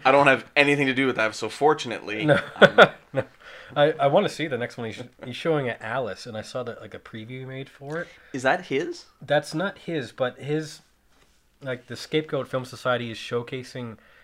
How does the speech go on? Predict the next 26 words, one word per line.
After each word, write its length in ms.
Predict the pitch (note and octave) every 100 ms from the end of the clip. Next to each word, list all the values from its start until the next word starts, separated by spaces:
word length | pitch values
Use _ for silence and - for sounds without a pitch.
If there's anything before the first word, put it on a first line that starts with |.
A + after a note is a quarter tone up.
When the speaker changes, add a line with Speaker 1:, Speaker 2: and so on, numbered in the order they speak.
| _
Speaker 2:
kinda 240 | - B2+ A#2+
odd 520 | A2 A#2 A#2 A#2 A2 G#2+ _
stuff 500 | - - - A2+ -
like 260 | F#2+ G2 C#3+
that. 280 | D#3 E3+ F#3+ _ -
Speaker 1:
Yeah. 280 | C#3 G#2+ G#2+
Speaker 2:
Where 320 | B2 A#2 A2+
the 140 | A#2 B2
last 300 | B2+ C#3+ -
one 140 | C#3+
I 80 | C3
was 200 | A#2 A2
there, 160 | B2 B2
I 80 | A#2+
can't 300 | - D#3+ F3 _ _ -
remember 540 | B2+ C3+ C3+ B2+ A#2 -
the 140 | A#2+
name 240 | A2 B2+ C3+
of 100 | A2+
the 80 | G#2+
film. 420 | - C#3 A2+ G2
It 100 | G2
wasn't 260 | A#2 B2+ B2
in 120 | A2+
English, 460 | A2+ G#2+ G2 G2 - -
and 260 | G2+ G2